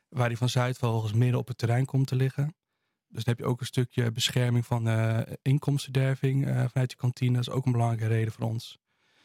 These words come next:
En wat voor ons een hele belangrijke reden is, wij zijn op dit moment gesloten op zondag als ver-, als sportpark. Wij gooien de hekken dicht. En, ehm, als je een gezamenlijk groot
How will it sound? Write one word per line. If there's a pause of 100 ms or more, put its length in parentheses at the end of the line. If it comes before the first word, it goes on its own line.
(420)
En
wat
voor
ons
een
hele
belangrijke
reden
is,
wij
zijn
op
dit
moment
gesloten (100)
op
zondag
als
ver-,
als
sportpark. (240)
Wij
gooien
de
hekken
dicht.
En,
ehm, (520)
als
je
een
gezamenlijk
groot